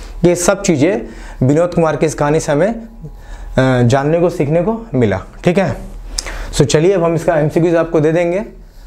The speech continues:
और मुझे उम्मीद है कि आपको ये कहानी अच्छी लगी होगी। और जो लोग चैनल को सब्सक्राइब नहीं किए हो या फिर Telegram चैनल को नहीं ज्वाइन किए हो, आप वहाँ भी ज्वाइन कर सकते हो।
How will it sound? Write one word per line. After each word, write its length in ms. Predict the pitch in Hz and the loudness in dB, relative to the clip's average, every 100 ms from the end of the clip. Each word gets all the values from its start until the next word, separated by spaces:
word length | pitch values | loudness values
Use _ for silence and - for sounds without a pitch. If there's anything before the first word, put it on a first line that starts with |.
| - - - | -18 -12 -2
और 120 | 135 | 2
मुझे 220 | 143 139 | 4 4
उम्मीद 340 | 156 156 180 180 | 4 2 2 2
है 60 | |
कि 100 | 170 | 2
आपको 220 | 165 147 165 | 0 2 0
ये 60 | |
कहानी 260 | 156 147 156 | 0 0 0
अच्छी 200 | 156 180 | 0 0
लगी 200 | 165 160 | 2 2
होगी। 280 | 156 160 202 - - - - - | 0 -2 -6 -12 -20 -20 -12 -2
और 140 | 123 | 0
जो 220 | 127 131 | 4 4
लोग 220 | 170 175 175 | 4 2 2
चैनल 220 | 165 170 | 2 4
को 120 | 175 | 2
सब्सक्राइब 460 | - 160 - 170 160 | 2 -2 0 2 4
नहीं 240 | 151 180 | 4 2
किए 140 | 156 | 4
हो 240 | 160 143 220 - | 2 2 -2 -6
या 100 | 143 | -6
फिर 200 | 135 143 - | -4 -6 -2
Telegram 280 | 135 165 165 | 0 0 0
चैनल 140 | 165 | 0
को 80 | 156 | 0
नहीं 200 | 151 160 | 0 2
ज्वाइन 240 | 160 151 | 0 0
किए 120 | 135 | 0
हो, 80 | 147 | 0
आप 280 | 180 - 127 | 0 -4 -4
वहाँ 200 | 123 127 | -2 0
भी 80 | 139 | 0
ज्वाइन 240 | 131 139 139 | 0 0 0
कर 100 | 139 | 0
सकते 280 | 151 135 151 | -2 -2 -2
हो। 160 | 175 | -4